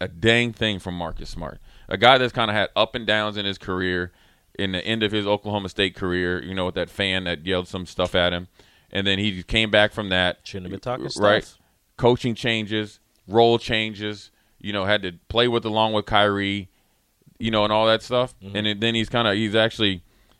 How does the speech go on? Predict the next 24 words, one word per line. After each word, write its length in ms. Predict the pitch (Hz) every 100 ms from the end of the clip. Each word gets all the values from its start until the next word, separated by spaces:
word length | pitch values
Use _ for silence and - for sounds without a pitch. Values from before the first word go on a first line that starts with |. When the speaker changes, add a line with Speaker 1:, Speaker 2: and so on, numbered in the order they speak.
| _ -
Speaker 1:
off 240 | 101 110
the 80 | 113
field. 280 | - 113 110
I 60 |
think 180 | 107 107
he 80 | 104
does 220 | 95 107
a 60 | 98
lot 240 | 92 101
of 80 | 107
great 260 | 101 107 98
things. 380 | 107 107 104 95
He's 180 | 92
got, 260 | 82 98 -
in, 200 | 101 101
which 140 | 101 101
I 80 |
think 180 | 92 107
has 100 | 95
helped 220 | 110 107
him 120 | 107 98
on 140 | 104
the 80 | 101
court. 380 | - 104 107